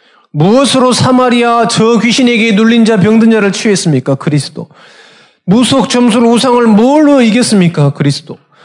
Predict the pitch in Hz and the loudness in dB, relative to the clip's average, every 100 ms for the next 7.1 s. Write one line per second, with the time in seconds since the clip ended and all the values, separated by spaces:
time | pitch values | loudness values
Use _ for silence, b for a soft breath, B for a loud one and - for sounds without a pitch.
0 | b b - - 226 226 254 247 240 226 | b b -6 -2 0 0 2 2 2 0
1 | 233 214 247 - 247 240 226 247 247 240 | 0 -2 -4 -2 -2 0 0 -2 -2 0
2 | 233 220 226 233 226 254 262 254 214 226 | 0 -2 -2 0 2 2 2 0 0 2
3 | 190 226 277 269 247 247 233 214 185 165 | 2 4 2 2 2 2 0 0 0 0
4 | 151 180 226 226 254 254 247 247 254 - | 0 0 -2 0 0 0 0 0 -2 0
5 | 254 247 254 240 202 220 226 - 247 247 | -2 0 0 0 0 -2 -2 0 0 2
6 | 240 220 196 202 180 160 147 - 123 120 | 0 0 0 0 0 0 -2 -4 -12 -12